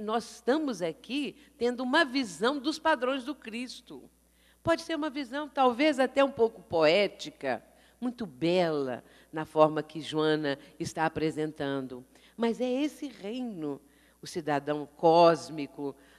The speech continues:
todos nós, o mundo regenerado, é tudo isso,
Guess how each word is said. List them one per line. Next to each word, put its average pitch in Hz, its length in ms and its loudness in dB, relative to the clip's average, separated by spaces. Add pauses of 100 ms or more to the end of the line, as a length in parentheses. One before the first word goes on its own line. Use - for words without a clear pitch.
(120)
todos 156 420 -2
nós, 165 460 4
o 175 60 -6
mundo 175 280 -2
regenerado, 165 1120 -2 (180)
é 285 120 2
tudo 330 360 0
isso, 294 500 0